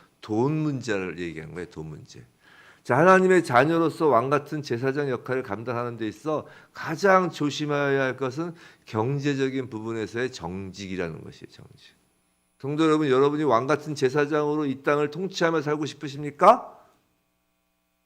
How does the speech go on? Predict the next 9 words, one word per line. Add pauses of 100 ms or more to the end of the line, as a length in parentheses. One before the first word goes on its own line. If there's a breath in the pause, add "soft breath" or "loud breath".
(540)
하나님
나라의
자녀로서,
하나님의
자녀로서 (100)
세상
왕
같은
왕,